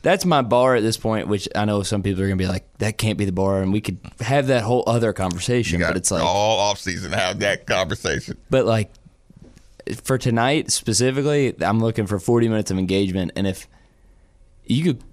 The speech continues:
Speaker 1: compete, like, we com-, competed against them pretty well in the Yum Center, and then it got away from us, which, you know, that's another thing where it's like they, they were engaged, they just ran out of gas.
Speaker 2: Mm-hmm.
Speaker 1: If that happens again, I'm, I'm fine. I'm fine. I'm not gonna be throwing my remote and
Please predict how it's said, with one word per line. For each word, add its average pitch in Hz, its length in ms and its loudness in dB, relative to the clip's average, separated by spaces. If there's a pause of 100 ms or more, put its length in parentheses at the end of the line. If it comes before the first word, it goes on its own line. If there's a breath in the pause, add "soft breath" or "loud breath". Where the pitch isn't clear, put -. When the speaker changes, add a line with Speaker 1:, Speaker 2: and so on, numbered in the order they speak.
Speaker 1:
compete, 147 400 0
like, 147 180 0
we 214 100 0
com-, 208 180 -2 (420)
competed 143 420 0
against 127 280 2
them 120 100 0
pretty 131 220 0
well 113 240 4
in 123 60 0
the 101 80 2
Yum 120 180 2
Center, 110 240 0
and 92 100 -2
then 90 100 0
it 87 40 -2
got 95 200 0
away 98 220 2
from 87 220 -4
us, 73 240 -4
which, - 300 -4 (140)
you 98 100 -2
know, 92 120 -2
that's 117 220 0
another 113 240 0
thing 104 280 0
where 95 100 0
it's - 140 -2
like 87 240 -4
they, 165 300 2
they 147 180 2
were 131 120 0
engaged, 90 540 -2
they 104 140 2
just 101 200 -2
ran 95 180 -2
out 90 120 -2
of 85 60 -8
gas. 90 420 -4
Speaker 2:
Mm-hmm. 104 340 2 (1000 soft breath)
Speaker 1:
If 107 120 0
that 151 160 4
happens 160 260 2
again, 143 220 2
I'm, 120 140 0
I'm 113 240 0
fine. 98 500 -4 (200)
I'm 98 140 -2
fine. 92 300 -2
I'm 98 120 0
not 101 100 0
gonna 98 160 0
be 92 140 0
throwing 95 280 -2
my 92 100 2
remote 90 420 -2
and - 560 -8